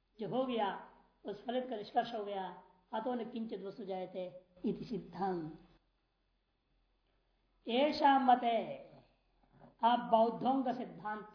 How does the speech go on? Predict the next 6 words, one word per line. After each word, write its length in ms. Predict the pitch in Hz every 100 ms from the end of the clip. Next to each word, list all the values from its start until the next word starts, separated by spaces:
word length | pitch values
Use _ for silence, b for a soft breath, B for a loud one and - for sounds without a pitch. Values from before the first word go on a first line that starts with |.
| _ _ _ _ _ _ _ _ _ _ -
पुनर्जनिरेव 1000 | 269 269 233 175 220 233 240 254 285 285
जायते 480 | 277 214 214 220 214
इति, 320 | 214 - 247 - - - _ _ _ _ _ _ _ -
पुनर्जनिरेव 1400 | 220 285 - - - _ _ _ 214 214 226 240 285 349 427 - - - 202
जायते 760 | 196 190 190 185 185 180 208 202 185 185 185
इति। 340 | 208 - 196